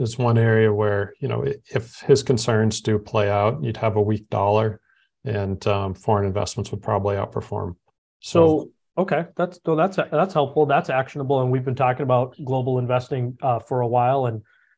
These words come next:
Speaker 2: i-, i-, so is there an opportunity now basically to see whether his theories can be proven correctly? So, I mean, basically what I'm saying is if the Fed does raise rates,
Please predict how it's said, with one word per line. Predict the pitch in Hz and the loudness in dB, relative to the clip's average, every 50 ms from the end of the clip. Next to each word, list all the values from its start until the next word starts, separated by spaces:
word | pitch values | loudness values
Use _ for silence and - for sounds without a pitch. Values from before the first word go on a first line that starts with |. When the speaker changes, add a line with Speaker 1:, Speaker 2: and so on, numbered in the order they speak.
| _ _ _ _ _ - | _ _ _ _ _ -8
Speaker 2:
i-, | 208 208 - 240 233 - | -8 -8 -8 -8 -10 -6
i-, | 240 | -6
so | 202 - 208 196 180 175 - 180 | 0 4 6 6 6 6 6 6
is | 202 175 156 147 | 6 6 8 8
there | 185 202 208 208 202 190 165 - - _ - | 6 8 8 8 8 6 4 0 -4 _ -4
an | 156 151 | 0 2
opportunity | 151 151 151 156 156 135 - 151 151 156 160 156 160 165 | 4 4 2 2 0 -4 -2 -2 -2 -2 0 0 0 0
now | 156 156 165 165 | 0 0 0 -2
basically | 160 135 139 143 147 - 156 - 156 156 147 | -2 -2 -2 -4 -4 -6 -8 -4 -2 -2 -2
to | 131 | -2
see | 127 - - 139 135 135 135 135 131 - _ _ _ _ _ _ _ _ _ _ _ - | -4 -6 -6 -4 -2 -2 -4 -4 -6 -10 _ _ _ _ _ _ _ _ _ _ _ -8
whether | 131 127 131 131 123 135 127 123 120 123 - - _ _ _ _ | -4 0 0 0 2 2 0 0 0 -2 -4 -10 _ _ _ _
his | - 127 139 131 135 - | -4 -2 -2 -2 -2 -4
theories | - - - 131 131 131 135 131 131 127 123 120 - - - _ _ _ _ _ | -8 -2 0 2 2 2 2 0 0 0 -2 -4 -6 -12 -18 _ _ _ _ _
can | - 143 131 | -4 -2 0
be | 123 127 120 | 2 0 0
proven | 123 - 135 131 127 135 131 120 | 0 0 0 0 0 0 -2 -4
correctly? | - - 123 117 135 131 - 175 175 | -2 0 0 0 0 0 -2 -4 -2
So, | - - 160 143 | -2 0 2 4
I | 131 127 135 | 4 4 4
mean, | 143 131 131 | 2 0 0
basically | 135 135 147 143 - 143 - 143 127 123 | 0 0 0 0 -2 -2 0 0 0 0
what | 117 123 127 123 | 0 0 0 0
I'm | 120 117 | 0 -2
saying | 117 - 143 135 135 131 127 | -4 -4 -4 -4 -2 -2 -2
is | 120 113 113 | -2 -2 -2
if | 123 123 - | -4 -6 -6
the | 123 | -6
Fed | - - 147 151 147 127 123 - | 0 2 4 4 4 2 -2 0
does | - 139 139 135 123 | 2 2 2 2 0
raise | 123 123 127 127 123 113 - | 0 0 0 2 0 0 -2
rates, | 127 113 107 101 98 101 - - - | -4 -4 -4 -6 -8 -10 -14 -20 -20